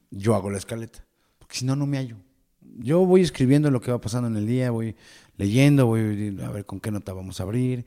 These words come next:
y a esta nota qué le vamos a hacer. O sea, no solo es, voy a dar esta noticia y tengo al reportero en la línea y luego el entrevistado y ya, bye, ¿no? Pues,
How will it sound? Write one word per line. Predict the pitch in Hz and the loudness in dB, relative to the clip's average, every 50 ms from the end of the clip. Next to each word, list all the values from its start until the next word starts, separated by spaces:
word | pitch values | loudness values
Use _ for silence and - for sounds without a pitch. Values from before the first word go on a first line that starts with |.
| _ - - - _ _ | _ -20 -20 -20 _ _
y | - 101 | 0 2
a | 101 | 2
esta | 107 101 - 135 120 | 2 2 2 0 0
nota | 117 113 - - | 0 0 -2 -4
qué | - - 101 | -2 0 2
le | 95 95 | 2 2
vamos | 92 95 98 104 98 | 2 2 2 2 2
a | 104 | 2
hacer. | 101 135 135 104 - _ _ _ _ _ _ _ _ - | 2 0 -2 -2 -4 _ _ _ _ _ _ _ _ -10
O | - | -6
sea, | - 101 | -4 0
no | 101 104 104 | 0 2 2
solo | 95 127 123 120 120 | 2 4 4 6 6
es, | 117 117 107 - - - _ _ _ - | 6 4 2 0 -6 -14 _ _ _ -16
voy | - - - | -10 -6 -2
a | 110 113 | 0 2
dar | 113 117 | 2 2
esta | 117 104 - 117 | 2 2 0 0
noticia | 107 104 92 - 113 110 95 101 120 113 113 113 110 _ _ _ _ _ _ - | 0 0 -2 -2 -4 -4 -2 -2 -2 -2 -4 -4 -8 _ _ _ _ _ _ -14
y | 139 - | -10 -6
tengo | - 107 104 104 | -4 -2 -2 -2
al | 101 95 | -4 -4
reportero | 95 82 101 98 - 110 | -6 -8 -8 -8 -6 -4
en | 107 107 | -4 -2
la | 107 107 | -2 -2
línea | 110 113 110 113 113 113 113 113 110 - _ _ _ _ _ - | 0 0 0 0 0 -2 -4 -6 -8 -12 _ _ _ _ _ -6
y | - 104 | -2 0
luego | 107 110 107 110 | 0 2 2 0
el | 104 | -2
entrevistado | 98 95 98 95 87 - - 110 113 120 135 127 | -2 -4 -6 -8 -8 -6 -6 -4 -4 -2 -2 -2
y | 101 95 | -2 -4
ya, | 101 156 196 190 | -4 -4 -2 -2
bye, | 127 131 165 180 160 | -2 0 0 2 2
¿no? | 143 156 185 254 285 _ _ _ _ _ _ | 0 0 -4 -6 -12 _ _ _ _ _ _
Pues, | - - | -20 -20